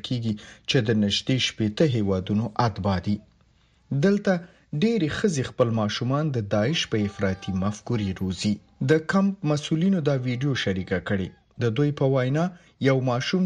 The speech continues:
د نورو ماشومانو امامت کوي. د دوی په وینا، دغه ماشوم ځان امیر ګڼي. د داعش ډله هم خپلو مشرانو ته د امیرانو خطاب کوي.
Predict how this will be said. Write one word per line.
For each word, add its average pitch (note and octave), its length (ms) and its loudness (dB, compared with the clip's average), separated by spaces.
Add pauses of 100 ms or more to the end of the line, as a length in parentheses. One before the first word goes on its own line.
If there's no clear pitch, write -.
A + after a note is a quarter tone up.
د C#3 120 0
نورو F#3 160 2 (120)
ماشومانو B2+ 480 -2 (160)
امامت G#2+ 440 0 (120)
کوي. F#2+ 220 -2 (580)
د - 20 0 (120)
دوی C3 140 2 (100)
په C#3 120 2
وینا، C3 260 2 (120)
دغه C3+ 180 0 (100)
ماشوم C#3+ 300 -2 (140)
ځان A#2 160 0 (220)
امیر C3 220 0 (100)
ګڼي. G2+ 240 0 (720)
د D#3 180 4
داعش E3 240 0 (120)
ډله D#3 300 2
هم E3 140 2 (360)
خپلو G#2 380 0
مشرانو D3 520 0
ته D3 60 4 (380)
د B2+ 80 2 (100)
امیرانو G2+ 440 0 (100)
خطاب G#2 480 -2
کوي. F2 200 -2